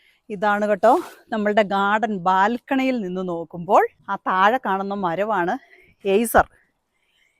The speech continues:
ഈ ഏസറിനൊരു കഥയുണ്ടേ. ഞങ്ങൾ ഈ വീട് വാങ്ങിയപ്പോഴേ ഇവിടുത്തെ മോള് പറഞ്ഞു, "ഒരിക്കലും നിങ്ങൾ ആ ഏസർ വെട്ടിക്കളയരുതെന്ന്." ഞങ്ങൾ എന്താന്ന് ചോദിച്ചപ്പോൾ പറഞ്ഞു, അവരുടെ അമ്മയുടെയും അച്ഛൻ്റെയും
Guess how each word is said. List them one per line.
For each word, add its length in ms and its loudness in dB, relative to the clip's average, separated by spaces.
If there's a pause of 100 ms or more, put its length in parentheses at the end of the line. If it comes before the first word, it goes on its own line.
(140)
ഈ 100 2
ഏസറിനൊരു 680 0
കഥയുണ്ടേ. 500 -2 (1300)
ഞങ്ങൾ 240 -4
ഈ 80 -4
വീട് 280 -4
വാങ്ങിയപ്പോഴേ 580 -2 (500)
ഇവിടുത്തെ 300 -6
മോള് 380 -4
പറഞ്ഞു, 380 -6 (760)
"ഒരിക്കലും 500 -4
നിങ്ങൾ 360 -4 (420)
ആ 140 -4
ഏസർ 480 -4
വെട്ടിക്കളയരുതെന്ന്." 840 -6 (760)
ഞങ്ങൾ 220 0
എന്താന്ന് 360 2
ചോദിച്ചപ്പോൾ 420 -6
പറഞ്ഞു, 360 -4 (1120)
അവരുടെ 420 0 (520)
അമ്മയുടെയും 640 0
അച്ഛൻ്റെയും 480 -4